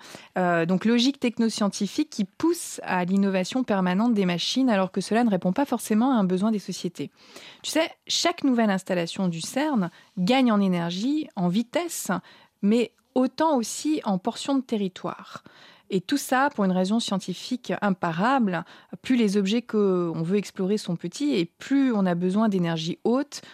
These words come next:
pour qu'on puisse les voir. Mais les installations du cern, concrètement, elles ont un impact réel sur les sous-sols, sur les terres agricoles, sur les forêts, sur les fleuves et les villes autour du cern. Et tout ce petit monde est comme suspendu à l'évolution de la Big Machine cern.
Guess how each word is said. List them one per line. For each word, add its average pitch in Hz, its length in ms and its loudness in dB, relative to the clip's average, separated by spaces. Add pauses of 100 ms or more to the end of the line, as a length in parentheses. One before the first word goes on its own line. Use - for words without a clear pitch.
(100)
pour 165 100 -6
qu'on 170 100 4
puisse 262 240 -2
les 185 80 0
voir. - 400 -10 (480)
Mais 208 100 4
les 277 160 4
installations 277 540 2
du 185 120 0
cern, 160 360 -8
concrètement, - 720 -2
elles 180 140 -2
ont 254 40 4
un 247 120 4
impact 226 400 0
réel 226 520 2 (280)
sur - 180 -2
les 180 80 2
sous-sols, 262 640 -2
sur - 140 -8
les 160 80 -4
terres 226 260 0
agricoles, 254 640 2 (220)
sur - 160 -2
les 170 80 0
forêts, 262 560 0 (240)
sur 180 140 -2
les 160 60 2
fleuves 247 540 2
et 185 80 2
les 202 140 2
villes 254 240 2
autour 190 260 -4
du 170 100 -4
cern. 139 460 -8 (300)
Et 190 40 2
tout 339 140 0
ce 294 140 0
petit 247 320 0
monde 254 180 4
est 220 60 0
comme 175 200 0
suspendu 226 920 -2
à - 160 -2
l'évolution 233 460 2
de 202 80 4
la 156 100 0
Big 196 300 2
Machine 175 360 0
cern. - 300 -10